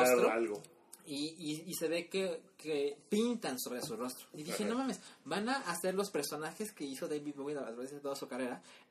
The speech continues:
Speaker 1: únicamente en el rostro de Lady Gaga, y no vamos a ver su cuerpo ni nada. En una
Speaker 2: Ujú.
Speaker 1: sola persona vamos a ver a todos de manera digital, se veía poca madre". Era como un filtro de Snapchat, pero muy chingón.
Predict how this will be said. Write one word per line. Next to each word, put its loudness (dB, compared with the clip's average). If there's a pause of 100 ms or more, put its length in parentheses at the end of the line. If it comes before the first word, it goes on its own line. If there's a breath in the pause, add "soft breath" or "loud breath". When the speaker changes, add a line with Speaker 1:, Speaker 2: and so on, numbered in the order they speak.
(120)
Speaker 1:
únicamente 2
en -2
el -4
rostro -2
de 0
Lady -2
Gaga, -4
y -4
no 2
vamos 2
a -2
ver -2
su -6
cuerpo 2
ni -6
nada. -4 (180 soft breath)
En 0
una 4
Speaker 2:
Ujú. 2
Speaker 1:
sola 6
persona 2
vamos 2
a -2
ver 2
a -2
todos 4
de -2
manera -4
digital, 0
se -4
veía 0
poca -6
madre". -2
Era 0
como 0
un -2
filtro 0
de 0
Snapchat, -4 (140)
pero 0
muy 2
chingón. 4